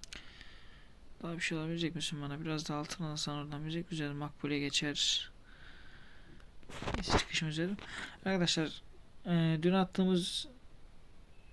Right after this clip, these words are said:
yok, dün olmuyor. Siz bu videoyu büyük ihtimalle izlediğiniz zaman, e, biraz geçmiş olacak üzerinden. Geçen en son attığımız videoda arkadaşlar bir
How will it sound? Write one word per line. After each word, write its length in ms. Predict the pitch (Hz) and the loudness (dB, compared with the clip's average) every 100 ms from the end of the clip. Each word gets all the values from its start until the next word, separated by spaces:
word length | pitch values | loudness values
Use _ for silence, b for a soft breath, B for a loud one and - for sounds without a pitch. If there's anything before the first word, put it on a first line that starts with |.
| - - | -6 2
yok, 180 | 156 147 - | 2 2 4
dün 120 | 160 | 8
olmuyor. 340 | 160 156 165 | 8 6 4
Siz 240 | 160 156 151 | 4 4 4
bu 120 | 147 | 4
videoyu 360 | 147 151 147 | 4 2 2
büyük 180 | 151 147 | 2 0
ihtimalle 480 | - 151 151 151 143 - B B B B B - | -2 -4 -2 -4 -4 -8 B B B B B 2
izlediğiniz 460 | 160 156 147 156 147 | 6 6 6 4 6
zaman, 340 | 175 180 180 - - - - - | 4 4 0 -6 -16 -18 -12 -4
e, 140 | 165 | 2
biraz 240 | 156 151 147 | 4 4 4
geçmiş 320 | 147 - - | 0 -2 0
olacak 220 | 151 151 | 0 2
üzerinden. 460 | 151 151 156 190 208 - B B B B B B B B - | 2 2 2 2 0 -4 B B B B B B B B 12
Geçen 400 | 180 226 214 190 | 12 12 10 10
en 180 | 214 208 | 10 10
son 200 | 208 196 | 12 10
attığımız 520 | 185 196 185 180 165 | 10 10 12 12 10
videoda 320 | 170 175 180 | 10 12 12
arkadaşlar 680 | 175 165 175 170 208 190 185 | 12 12 10 10 8 6 8
bir 200 | 185 | 8